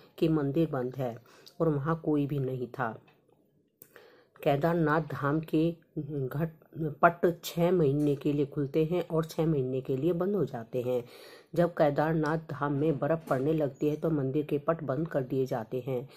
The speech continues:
वह निर्धन शिव भक्त जब केदारनाथ धाम पहुंचा, तो वहां बर्फ पड़ने लगी थी और ठंड के मौसम की बस शुरुआत ही हुई थी। उसने देखा कि मंदिर के पुजारी जी मंदिर के पट बंद करके अपने घर जा रहे थे।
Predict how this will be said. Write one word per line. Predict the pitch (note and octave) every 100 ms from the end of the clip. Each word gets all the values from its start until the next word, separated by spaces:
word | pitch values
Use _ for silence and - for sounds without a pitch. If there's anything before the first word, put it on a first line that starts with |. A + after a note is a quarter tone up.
| - - -
वह | E3 F3
निर्धन | D#3+ C#3+ D#3 F3
शिव | E3 D3+
भक्त | C3+ D3 D3+
जब | D3+ D#3+ D#3
केदारनाथ | C#3 C3+ C#3+ D3+ C#3 D#3
धाम | C#3 C3 D#3+
पहुंचा, | D3+ C3 C3+ D3+ E3 - - -
तो | D#3
वहां | D3 D#3+
बर्फ | D#3+ D3+ D#3+ -
पड़ने | C#3 D#3+
लगी | C#3+ B2+ C3
थी | - C#3
और | - D3+ D#3 D#3
ठंड | D3 D#3+ F3
के | D#3+
मौसम | D#3+ C#3+ B2+ D#3+ D#3+
की | D#3 E3
बस | D3 D#3+ - -
शुरुआत | C#3+ C#3+ D3 D#3
ही | E3
हुई | C3+ A#2+
थी। | - B2 A#2+ - - - -
उसने | E3+ G3 G3
देखा | E3 D3+ E3+
कि | F#3
मंदिर | E3 C#3+ D3 E3 F3
के | F3
पुजारी | E3 D3+ D3+ C#3 C#3+ D#3+
जी | C#3+ E3+ E3 - - D3+
मंदिर | D#3 D#3+ E3+
के | F#3
पट | D#3+ - D#3+ E3+
बंद | C3+ C#3+ D#3+
करके | D#3 C3+ C3+ D#3+ D#3
अपने | D#3 D#3 D#3+
घर | C#3 D#3
जा | D#3+ D3 C3+
रहे | C3 C3 -
थे। | C3